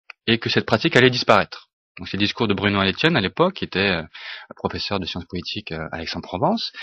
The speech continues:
Et, euh, quatre-vingt-neuf, ça correspond à, à une affaire de voile de Creil, où c'est une remise en cause de cette croyance. Donc le, une religiosité musulmane, euh, qui, qui persiste d'une génération à l'autre, c'est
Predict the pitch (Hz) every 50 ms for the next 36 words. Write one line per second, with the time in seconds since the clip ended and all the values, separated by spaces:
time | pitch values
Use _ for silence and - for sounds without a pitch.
0 | - - - - - - - _ - 117 113 107 - 95 98 82 - - 110 -
1 | - 123 113 110 110 170 226 262 262 - - - - _ _ _ _ _ - -
2 | - - - - 113 107 110 107 - - - 139 147 160 156 147 - - 98 98
3 | 92 87 - - 92 95 95 98 98 95 - - 117 113 117 117 101 90 90 95
4 | 98 98 90 87 - - - 190 240 247 185 - - - - - - - _ 127
5 | 156 - 113 107 104 110 117 143 147 151 143 147 143 147 - 202 220 226 170 -
6 | - 117 - - - 104 98 90 98 - - - - _ _ _ _ _ _ _
7 | _ _ - 98 101 104 - - 104 95 73 107 110 110 127 156 160 156 151 135
8 | - - 123 127 120 110 120 120 113 113 113 110 107 107 - - - - - -
9 | - - - 98 95 90 - - - - 110 113 117 113 - - - - - 131
10 | 120 - - 247 254 - - - - - - 104 110 104 101 104 101 101 98 95
11 | - - 104 98 120 170 220 247 - - - - - - - - - - - _
12 | - - - - 131 143 165 -